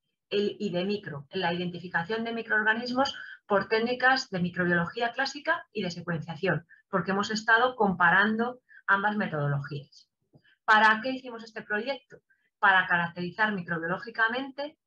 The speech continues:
tanto quesos como alimentos vegetales de quinta gama, con un doble objetivo,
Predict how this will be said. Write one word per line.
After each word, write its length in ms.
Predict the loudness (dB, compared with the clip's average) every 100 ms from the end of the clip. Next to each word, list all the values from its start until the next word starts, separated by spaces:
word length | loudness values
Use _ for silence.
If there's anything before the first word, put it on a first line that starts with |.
| _
tanto 320 | -4 -4 -8
quesos 520 | -8 -6 -4 -4 -6 _ _ -10
como 220 | -2 0
alimentos 440 | 0 -4 -6 -6
vegetales 480 | -6 -6 -4 -4 -2
de 140 | -6
quinta 280 | -6 -6 -4
gama, 340 | -4 -4 -8 -16 _ _
con 220 | -4 -2 0
un 120 | 0
doble 220 | 2 2
objetivo, 600 | 0 -6 -8 -6 -6 -10